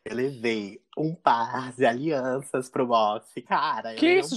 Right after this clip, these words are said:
Speaker 1: um par
Speaker 2: gente?
Speaker 1: <laughs> E eu pedi o bofe em namoro, e ele aceitou.
Speaker 2: Oxi.
Speaker 1: Foi um bafo. E aí, assim, ah, eu lembro que minha mãe, eu lembro que a gente ficou até tarde na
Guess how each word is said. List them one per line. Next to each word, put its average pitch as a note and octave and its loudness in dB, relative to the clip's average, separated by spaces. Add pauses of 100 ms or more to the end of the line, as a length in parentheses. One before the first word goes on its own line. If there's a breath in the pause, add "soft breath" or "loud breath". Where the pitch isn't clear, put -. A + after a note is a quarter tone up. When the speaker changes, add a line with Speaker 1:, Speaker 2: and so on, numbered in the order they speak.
Speaker 1:
um A2+ 0
par D#3+ 0
Speaker 2:
gente? - -10
Speaker 1:
<laughs> G4 -2
E D3 -10
eu C#3+ -8
pedi C#3 -10
o C3+ -10
bofe A#2+ 0
em B2 -8
namoro, G#2 -6
e C3 -8
ele C#3+ -6
aceitou. C#3 -4 (300 loud breath)
Speaker 2:
Oxi. A#3+ 0 (240)
Speaker 1:
Foi C3 -2
um B2+ -2
bafo. A2+ -2
E B2 -6
aí, D3+ -2
assim, G#2+ -12 (200)
ah, A2+ -8
eu A#2+ -2
lembro A#2 -2
que A#2 -18
minha A#2 -2
mãe, A2+ -4 (120)
eu A2 0
lembro G#2+ -6
que G#2+ 0
a G#2+ -2
gente G#2+ -8
ficou - -2
até A2 0
tarde G#2+ 0
na F#2+ -4